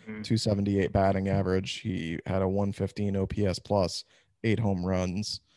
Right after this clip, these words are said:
Speaker 2: Uh, again, playing for the Tigers, but, uh, you know, like, like you said, uh, low walk rate, but, um, the, the strikeouts aren't outrageous or anything. So a player that I think that, yeah, he could fit, uh,
Speaker 1: Mm-hmm.
Speaker 2: on the team if, if it were for the right price.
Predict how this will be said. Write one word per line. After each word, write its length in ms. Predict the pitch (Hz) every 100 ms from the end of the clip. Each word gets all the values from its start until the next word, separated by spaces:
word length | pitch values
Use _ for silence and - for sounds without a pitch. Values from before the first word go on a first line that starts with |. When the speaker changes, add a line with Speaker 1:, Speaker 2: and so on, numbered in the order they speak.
| _ _ 120
Speaker 2:
Uh, 160 | 98
again, 380 | 73 - 92 87
playing 200 | - 151
for 100 | -
the 80 | 107
Tigers, 560 | - 104 98 101 98 -
but, 260 | 98 90 - _ _ _ _ -
uh, 280 | 120 80 76 78 -
you 180 | - 92
know, 140 | 90 90
like, 180 | 98 -
like 160 | 120
you 80 | 107
said, 340 | - 95 98 92 _ _ -
uh, 160 | 82 73 - - -
low 80 | 113
walk 380 | 107 101 92 -
rate, 240 | 107 98 - -
but, 360 | 92 80 - _ _ _
um, 420 | - 80 76 78 120 _ _ _ -
the, 220 | - - 107
the 100 | 117
strikeouts 540 | 92 - 104 98 95
aren't 300 | 95 95 95
outrageous 640 | - 95 78 98 98 95 95
or 80 |
anything. 260 | 87 95 95
So 260 | - 101 -
a 60 | -
player 280 | - 160 131
that 120 | 107
I 80 | 95
think 240 | 90 90
that, 180 | 82 78 -
yeah, 260 | 90 92 98
he 120 | 120
could 160 | 123
fit, 220 | - 92 - _ _ _ _ _
uh, 60 | -
Speaker 1:
Mm-hmm. 180 | - 113 110
Speaker 2:
on 100 | 101
the 80 | 90
team 380 | - 87 85 87
if, 280 | 92 - -
if 180 | 95 95
it 60 | -
were 160 | 95
for 140 | - -
the 60 |
right 200 | 87 82
price. 460 | - - - -